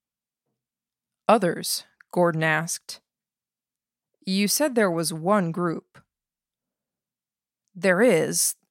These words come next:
one group that we know of that we've met. But the soldier who comes to check on things,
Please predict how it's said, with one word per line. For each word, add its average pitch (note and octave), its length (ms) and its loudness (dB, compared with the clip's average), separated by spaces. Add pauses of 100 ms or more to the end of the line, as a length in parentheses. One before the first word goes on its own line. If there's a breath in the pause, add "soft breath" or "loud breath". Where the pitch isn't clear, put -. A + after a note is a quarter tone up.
one A3 340 4
group G3+ 300 -2
that F3+ 160 4
we F3+ 120 0
know F3+ 260 6
of D#3+ 220 -2
that E3 160 2
we've D#3 220 -6
met. E3+ 340 0 (1040)
But F#3+ 240 2
the F#3 80 0
soldier A#3 460 0
who F3+ 160 -2
comes G3 400 -2
to - 80 -12
check - 280 -4
on F3 200 0
things, E3 560 -4